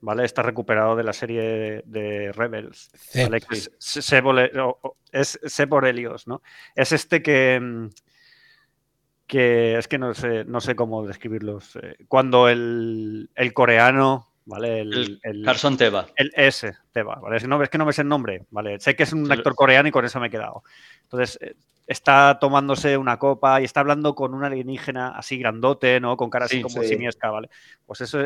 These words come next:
Speaker 1: ese personaje sale en, en Rebels, eh. Además, en
Speaker 4: Es
Speaker 1: los,
Speaker 4: del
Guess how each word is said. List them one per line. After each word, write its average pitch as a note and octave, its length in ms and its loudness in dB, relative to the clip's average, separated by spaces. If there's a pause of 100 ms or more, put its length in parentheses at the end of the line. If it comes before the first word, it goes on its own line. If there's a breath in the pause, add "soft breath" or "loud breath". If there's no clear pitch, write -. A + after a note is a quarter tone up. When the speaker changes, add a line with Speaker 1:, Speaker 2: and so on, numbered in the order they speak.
Speaker 1:
ese C#3+ 200 -4
personaje C3 480 -4
sale A#2+ 360 -2
en, G#2 520 -14
en G2+ 140 -12
Rebels, A2 600 -6
eh. A2 100 -20 (440)
Además, A#2+ 280 2
en - 120 -4
Speaker 4:
Es B2+ 60 -2
Speaker 1:
los, A#2+ 160 0
Speaker 4:
del - 240 -6